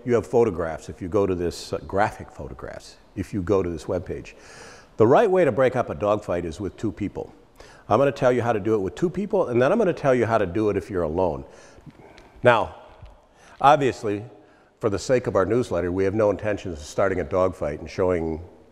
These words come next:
how to break this dog fight up. For the purposes of the video, we're gonna demonstrate how to do with this with Rainey when she's playing tug outside, and we're gonna just demonstrate how to get this,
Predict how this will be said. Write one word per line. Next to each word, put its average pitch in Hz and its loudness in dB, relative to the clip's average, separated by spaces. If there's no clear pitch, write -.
how 110 4
to 82 0
break 85 -8
this 90 -14
dog 87 -4
fight 82 -4
up. 80 -6
For 139 4
the 127 2
purposes 117 -4
of 110 -6
the 107 -6
video, 117 2
we're 127 4
gonna 120 4
demonstrate 104 0
how 123 0
to 110 2
do 110 2
with 98 -2
this 98 0
with 92 -4
Rainey 101 4
when 92 2
she's 104 -6
playing 92 0
tug 117 0
outside, 113 -2
and 143 6
we're 123 0
gonna 113 2
just 98 -6
demonstrate 107 2
how 113 2
to - -8
get 98 0
this, 110 -2